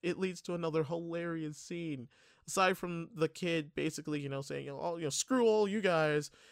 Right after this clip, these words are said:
I got the Juggernaut, and he can't be stopped." And <sighs> they go back to, uh, his old,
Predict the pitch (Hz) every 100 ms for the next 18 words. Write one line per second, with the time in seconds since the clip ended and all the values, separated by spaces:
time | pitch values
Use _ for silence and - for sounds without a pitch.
0 | _ 180 180 143 - 107 - 151 190 214
1 | 185 135 127 - - 123 202 180 165 127
2 | - - - 196 190 160 - _ - _
3 | _ _ 156 156 147 180 190 175 110 -
4 | _ _ _ _ _ _ _ _ _ _
5 | _ _ _ 196 196 208 180 180 180 -
6 | 202 180 175 165 160 160 160 170 170 160
7 | -